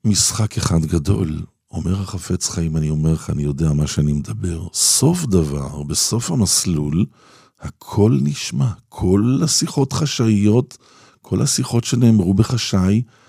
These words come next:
יושמעו בקהל עם. הכל מוסרט, עין רואה מסריטים אותך, אוזן שומעת מקליטים אותך,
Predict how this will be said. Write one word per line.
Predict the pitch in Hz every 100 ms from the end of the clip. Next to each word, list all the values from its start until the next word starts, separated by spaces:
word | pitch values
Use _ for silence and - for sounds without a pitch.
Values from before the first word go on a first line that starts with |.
| _ _ -
יושמעו | 139 - - 92 - 107
בקהל | 95 - - - 92 95 -
עם. | 104 123 92 95 _ _ _ _ _ _
הכל | - - - 101
מוסרט, | 104 120 123 - 135 117 - -
עין | 95 101
רואה | 101 90 101 104
מסריטים | 104 - - 98 - 117
אותך, | 113 - -
אוזן | - 85 85 95
שומעת | - 90 92 98 -
מקליטים | 92 - 90 85 - 117
אותך, | 113 113 -